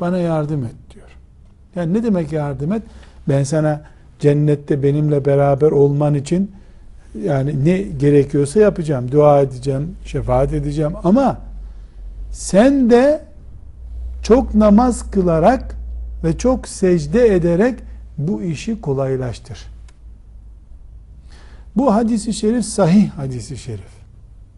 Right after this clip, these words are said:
Bunun gibi başka hadis-i şerifler de var. Efendimiz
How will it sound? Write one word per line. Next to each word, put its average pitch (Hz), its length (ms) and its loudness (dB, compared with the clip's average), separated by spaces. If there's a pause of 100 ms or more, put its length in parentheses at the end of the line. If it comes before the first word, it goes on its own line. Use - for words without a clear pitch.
(1160)
Bunun 294 260 -2
gibi 240 240 2
başka 240 320 2
hadis-i 165 340 -2
şerifler 156 600 -4
de 185 60 -2
var. 135 160 -2
Efendimiz 135 580 -6